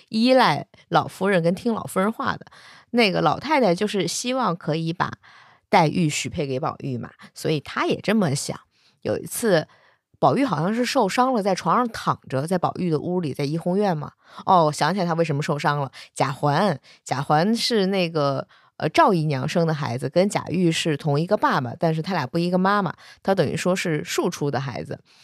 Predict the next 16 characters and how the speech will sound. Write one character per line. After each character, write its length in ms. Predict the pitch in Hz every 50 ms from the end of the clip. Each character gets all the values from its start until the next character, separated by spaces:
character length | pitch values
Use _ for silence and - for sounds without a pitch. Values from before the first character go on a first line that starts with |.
| _ _ _
那 160 | - 262 277
孩 220 | 262 202 156 135 160
子 120 | 175 175
呢， 200 | 165 156 147 131
就 240 | 180 - - 190 175
是， 160 | - 170 - -
那 120 | 262 320
孩 160 | 285 196 156
子 60 | 175 214
是 120 | 226 202
真 180 | 185 214 240 330
的 120 | 349 269
小 160 | 180 - - 135
心 160 | - 156 143
眼 100 | - 123
儿， 340 | - - 180 - - 208